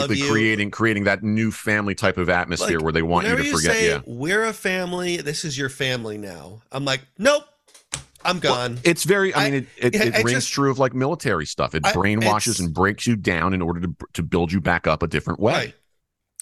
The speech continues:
Speaker 2: Right. And the thing is, the difference here is that they're not dodging bullets.
Speaker 1: Right.
Speaker 2: <laughs> You
Speaker 1: That's very
Speaker 2: know?
Speaker 1: true. No,
Speaker 2: They're
Speaker 1: you're, no,
Speaker 2: playing,
Speaker 1: you're
Speaker 2: they're
Speaker 1: right.
Speaker 2: playing a fucking
Speaker 1: Yeah.
Speaker 2: game.
Speaker 1: Yeah, this
Speaker 2: Like,
Speaker 1: isn't,
Speaker 2: it's
Speaker 1: this
Speaker 2: like,
Speaker 1: is, yeah.
Speaker 2: this is not,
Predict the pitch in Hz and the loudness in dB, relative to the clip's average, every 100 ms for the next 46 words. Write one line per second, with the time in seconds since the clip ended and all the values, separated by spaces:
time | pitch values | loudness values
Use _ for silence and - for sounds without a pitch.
0 | - 143 110 - 165 151 143 - _ - | -4 -2 -2 -4 -2 0 -2 -8 _ -14
1 | 147 202 185 180 156 127 - - 139 254 | -8 -2 -2 0 -2 -6 -10 -6 -2 0
2 | 226 143 - 185 131 95 110 - _ _ | 0 -2 -2 -2 -2 -4 -12 -18 _ _
3 | _ _ _ _ - 143 131 139 131 - | _ _ _ _ -2 -2 2 2 0 -4
4 | _ 120 117 156 151 156 - 147 120 113 | _ -10 -4 -2 0 0 2 0 0 -4
5 | 117 107 62 - - - 87 69 - _ | -2 -4 -4 -10 -10 -6 0 0 0 _
6 | - 180 - - - - - - - - | -2 0 0 -4 -4 -6 -8 -12 -10 0
7 | 311 - - 113 131 120 104 76 - 139 | 0 2 0 2 2 2 0 -2 -4 2
8 | 160 196 254 202 196 262 285 294 320 214 | 2 4 2 2 4 2 2 2 2 0
9 | 196 147 - 185 123 139 143 160 143 98 | 0 -2 0 2 2 -2 0 0 0 -4
10 | 71 - 180 202 190 185 208 185 135 - | -14 0 2 4 4 2 0 0 2 2
11 | 113 - - 98 71 - 165 208 185 190 | 2 -2 -4 -2 -2 -6 -10 -6 -4 -4
12 | 165 190 196 196 | -4 0 0 0